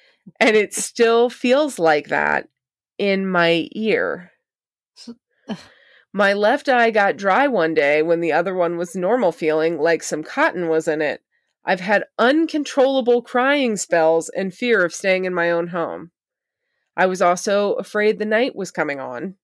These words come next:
Speaker 2: <laughs>
Speaker 1: Like, afraid of night.
Speaker 2: Yeah.
Speaker 1: I also had another sighting of another U F O two weeks after this one at my house.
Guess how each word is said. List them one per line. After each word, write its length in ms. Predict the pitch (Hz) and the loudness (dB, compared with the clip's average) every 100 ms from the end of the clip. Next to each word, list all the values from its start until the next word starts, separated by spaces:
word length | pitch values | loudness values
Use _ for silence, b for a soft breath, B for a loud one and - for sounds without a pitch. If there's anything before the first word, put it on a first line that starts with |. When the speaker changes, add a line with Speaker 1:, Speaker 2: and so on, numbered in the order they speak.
| _ _ _ _ - | _ _ _ _ -10
Speaker 2:
<laughs> 100 | 220 - - | -10 -8 0
Speaker 1:
Like, 240 | 196 190 - | 0 0 -4
afraid 420 | 208 - 220 202 | -6 0 2 2
of 100 | 196 | 0
night. 360 | 185 143 147 - | -4 -6 -8 -10
Speaker 2:
Yeah. 380 | 226 214 190 180 B B B B 196 | -6 -4 -6 -10 B B B B 2
Speaker 1:
I 100 | 208 | 2
also 280 | 226 262 233 | 2 0 0
had 100 | 220 | 0
another 500 | 220 254 339 294 _ - | -2 0 0 -2 _ -10
sighting 480 | - 185 175 180 | -2 0 0 -4
of 180 | - 190 | -6 -6
another 640 | 180 220 214 220 330 349 240 | -4 -2 0 2 2 2 2
U 280 | 180 190 196 | 0 -2 -2
F 160 | 185 | 0
O 440 | 190 180 180 240 247 _ _ _ _ _ - | 0 0 0 -2 -4 _ _ _ _ _ -10
two 260 | - 349 | 0 2
weeks 260 | 330 285 - | 2 0 -2
after 400 | - 262 359 294 | 0 0 0 -2
this 280 | 190 185 - | -2 -4 -4
one 260 | 180 185 185 | -4 -4 -2
at 160 | 202 - | -4 0
my 280 | 185 180 - | -2 -2 -6
house. 480 | 160 285 320 - | -6 -6 -8 -12